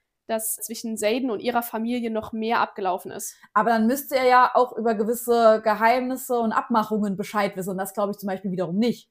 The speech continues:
Speaker 1: Nee, ich glaube, er weiß nur den Teil mit den Narben.
Speaker 2: Okay, okay.
Speaker 1: Aber das ist ja das, was ich meine. Er versucht ja ganz bewusst hier so Zwietracht zu säen.
Speaker 2: Sie bittet ihn jetzt aufzuhören,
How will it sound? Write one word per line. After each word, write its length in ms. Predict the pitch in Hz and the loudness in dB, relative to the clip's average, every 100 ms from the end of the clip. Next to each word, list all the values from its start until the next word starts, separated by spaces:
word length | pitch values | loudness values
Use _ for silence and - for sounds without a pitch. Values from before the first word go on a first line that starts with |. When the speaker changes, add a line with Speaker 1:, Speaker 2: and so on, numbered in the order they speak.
| _ | _
Speaker 1:
Nee, 240 | 247 277 226 | -6 -2 -2
ich 120 | - | -2
glaube, 240 | 233 240 | 0 0
er 100 | 226 | 0
weiß 220 | 220 226 | -4 -4
nur 180 | 269 302 | -2 -2
den 140 | 285 269 | -2 -6
Teil 300 | - 254 254 | -2 -2 -2
mit 100 | 240 | -4
den 80 | 226 | -6
Narben. 360 | 196 196 185 208 | -4 -4 -6 -14
Speaker 2:
Okay, 380 | 190 202 151 _ _ - | -12 -8 -10 _ _ -16
okay. 240 | 190 165 - | -10 -10 -4
Speaker 1:
Aber 160 | 262 269 | 0 2
das 140 | 269 | 2
ist 120 | 320 | 0
ja 60 | 359 | 0
das, 140 | - | 0
was 100 | 269 | -4
ich 60 | - | -4
meine. 220 | 269 285 | -2 -2
Er 80 | 247 | -4
versucht 360 | 247 247 294 | -4 -8 -4
ja 160 | 262 247 | 0 0
ganz 280 | - 269 320 | 0 -2 0
bewusst 280 | 254 269 - | -4 -6 -6
hier 100 | 254 | -8
so 200 | 247 - - | -6 -8 -12
Zwietracht 680 | - 233 269 - 190 190 - | -8 -6 -8 -4 -4 -4 -12
zu 100 | 220 | -10
säen. 400 | 196 185 196 214 _ _ _ _ | -4 -4 -4 -10 _ _ _ _
Speaker 2:
Sie 200 | 202 262 | 0 0
bittet 320 | 277 339 349 | 2 0 0
ihn 140 | 285 302 | -2 -4
jetzt 240 | 294 - | -4 2
aufzuhören, 760 | 233 277 - 277 254 247 247 | 2 2 -2 0 0 -2 -6